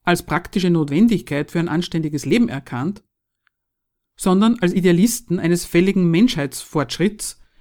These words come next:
in die tatsächlich stattfindenden Kämpfe eine tiefere Bedeutung hineininterpretiert. Nur jemand, der von der Utopie zur Wissenschaft unterwegs ist,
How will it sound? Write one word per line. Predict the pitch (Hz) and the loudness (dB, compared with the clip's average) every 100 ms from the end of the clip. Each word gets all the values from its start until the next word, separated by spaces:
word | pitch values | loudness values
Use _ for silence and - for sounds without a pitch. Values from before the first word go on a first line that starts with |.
| - - | -20 -4
in | 185 180 | 0 2
die | 180 | 0
tatsächlich | 156 151 175 196 190 202 - | 2 2 2 0 -2 -2 -4
stattfindenden | 135 - 202 185 175 170 | -6 -2 -2 0 0 -2
Kämpfe | - 143 147 - 202 208 _ _ _ _ _ _ - | -2 -4 -4 -4 -4 -6 _ _ _ _ _ _ 0
eine | 190 | 2
tiefere | 190 214 254 185 165 180 | 4 4 4 4 0 0
Bedeutung | 175 131 139 - 185 | 0 -2 -4 -2 -2
hineininterpretiert. | 190 151 123 123 123 - 131 - 117 - _ _ _ _ _ _ _ _ _ _ - | 0 0 -2 -4 -8 -14 -16 -14 -14 -14 _ _ _ _ _ _ _ _ _ _ 0
Nur | 196 240 | 4 4
jemand, | 196 202 165 - | 4 2 0 -2
der | 180 | -4
von | 185 | -2
der | 185 | -2
Utopie | 185 180 175 180 214 233 | -2 0 0 4 2 4
zur | 175 156 | 2 2
Wissenschaft | 285 208 135 127 139 | 0 0 -4 -2 -4
unterwegs | 139 147 143 131 123 - | -4 -4 -4 -4 -6 -4
ist, | 226 226 - | -4 -4 -14